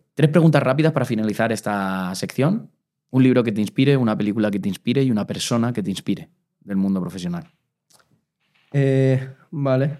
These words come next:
Speaker 2: Eh, libro, lean Startup de Eric Reyes a lo mejor, o después cuando yo hacía triatlón también la, la biografía de, de un triatleta a lo mejor, que me acuerdo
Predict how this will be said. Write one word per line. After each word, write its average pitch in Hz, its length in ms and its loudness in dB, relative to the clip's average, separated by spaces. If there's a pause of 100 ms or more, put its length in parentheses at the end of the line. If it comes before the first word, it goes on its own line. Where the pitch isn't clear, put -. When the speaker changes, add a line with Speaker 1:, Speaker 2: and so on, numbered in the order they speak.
Speaker 2:
Eh, 127 580 -2
libro, 151 840 -2 (520)
lean 139 340 0
Startup 147 460 -2
de 131 120 -2
Eric 127 240 -4
Reyes 135 320 -4
a 127 40 -4
lo 127 80 -4
mejor, 160 640 -4
o 127 200 -2
después 131 320 -6
cuando 139 200 -2
yo 135 100 0
hacía 135 280 -2
triatlón 135 560 0
también 127 420 -4
la, 117 400 -8 (280)
la 120 180 -6
biografía 120 480 -4
de, 127 140 -2
de 117 120 -6
un 120 140 -4
triatleta 127 500 -2
a 117 40 -2
lo 120 80 -6
mejor, 135 380 -4
que 117 120 -12
me 117 100 -10
acuerdo 113 640 -8